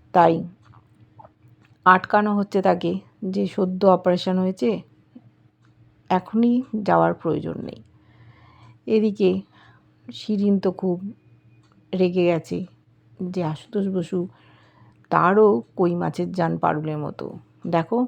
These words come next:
মরতে মরতেও আবার বেঁচে গেল। তাহলে তো পারুলের কোমরটা ভাঙা গেল না, আর সেও অভিভাবকহীন হলো না। ওর মাকে জানিয়েছে,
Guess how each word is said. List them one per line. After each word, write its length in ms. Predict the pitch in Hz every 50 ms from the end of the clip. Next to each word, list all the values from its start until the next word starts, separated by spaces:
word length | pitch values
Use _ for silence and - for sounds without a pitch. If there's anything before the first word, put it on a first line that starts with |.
| - -
মরতে 340 | 190 185 190 190 - - 233
মরতেও 360 | 233 240 233 233 - 254 247
আবার 240 | 220 202 202 185 180
বেঁচে 260 | 175 156 156 - 160
গেল। 260 | 151 147 - 170 - 190 - - - _ _ _ _ - - - _ _ _ -
তাহলে 320 | 196 190 190 202 208 208
তো 300 | 208 208 196 190 202 196 - - - _ _ _
পারুলের 420 | - 185 175 175 180 190 196 185 180
কোমরটা 460 | - 185 175 175 175 165 - 185 175
ভাঙা 320 | 170 165 165 160 160 170
গেল 200 | 175 180 175 165 170
না, 180 | 170 170 170 196 - _ _ _ _ _ _ _ _ -
আর 200 | 165 165 165 160
সেও 500 | - - 196 185 190 185 185 180 170 156
অভিভাবকহীন 680 | 165 175 170 180 180 180 180 180 175 156 185 175 175
হলো 220 | 170 170 165 170
না। 260 | 165 160 160 160 170 - _ _ _ _ _ _ _ _ _ _ _ _ -
ওর 120 | 180 175
মাকে 440 | 180 175 170 165 175 170 - 180 175
জানিয়েছে, 600 | 175 165 165 165 165 165 160 160 - 160 160